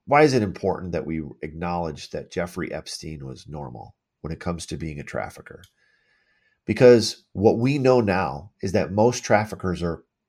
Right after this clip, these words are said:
pretty normal people like me and you. It's true. There are cases in every state and nearly every community of everyday people who are trafficked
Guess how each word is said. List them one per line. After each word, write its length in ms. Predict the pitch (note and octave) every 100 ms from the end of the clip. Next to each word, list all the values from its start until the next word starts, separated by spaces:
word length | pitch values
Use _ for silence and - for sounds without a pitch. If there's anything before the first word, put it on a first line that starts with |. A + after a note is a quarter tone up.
| _ _ _ _
pretty 240 | - F#2 G2
normal 360 | F2 F2+ F#2
people 420 | F#2+ G2+ G#2+ F#2 E2+
like 280 | E2 D2+
me 260 | D#2+ E2+ F#2
and 140 | E2+ F#2+
you. 280 | A2 D#2 - _ _ _ _ _ _ _ _ -
It's 180 | F#2
true. 340 | - C3+ A2+ G#2 _ _ _ _ _ _ _ _ _ _ _
There 140 | G#2+
are 100 | C3
cases 440 | C#3 B2+ A#2 A2+ F2
in 80 | E2
every 240 | G#2+ B2+
state 400 | A#2 G#2 F#2+ G2
and 100 | F2
nearly 320 | E2+ E2 D2
every 220 | F#2+ A#2
community 540 | A#2+ G#2+ G#2 G2+ F#2+ F2+
of 140 | F2+ -
everyday 1160 | F#2+ A2 A#2 A2+ - _ _ _ _ - G2+ G#2+
people 520 | G#2+ F2+ E2 D#2+ G2 _ _ _ _
who 600 | _ A2 G#2 G2+ G2+ F#2+ - _ -
are 140 | G#2
trafficked 800 | - A#2 C3+ - E2+ - -